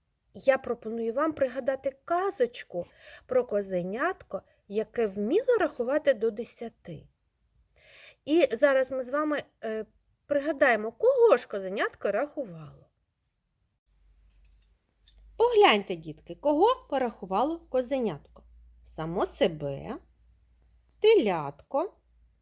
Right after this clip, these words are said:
корову, бичка,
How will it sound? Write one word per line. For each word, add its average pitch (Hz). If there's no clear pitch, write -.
корову, 190
бичка, 170